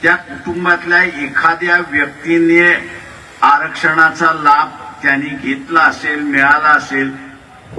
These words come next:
आणि तो त्या आरक्षणाचा लाभार्थी झाला असेल, तर ते कुटुंब क्रीमी लेअर झालं.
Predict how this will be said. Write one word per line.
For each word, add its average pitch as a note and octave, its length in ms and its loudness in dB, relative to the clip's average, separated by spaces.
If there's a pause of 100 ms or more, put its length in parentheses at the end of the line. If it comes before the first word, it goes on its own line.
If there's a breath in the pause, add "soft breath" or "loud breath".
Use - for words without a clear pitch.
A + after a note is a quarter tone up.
(2500)
आणि D#3+ 200 2
तो E3+ 220 4
त्या F3 420 4 (960)
आरक्षणाचा D#3+ 840 0
लाभार्थी D3+ 600 0
झाला D3 240 2
असेल, C3 720 0 (160)
तर C#3 100 -4
ते D#3 220 -6
कुटुंब D3 480 -6
क्रीमी C3 600 2
लेअर A2+ 140 4
झालं. - 420 -10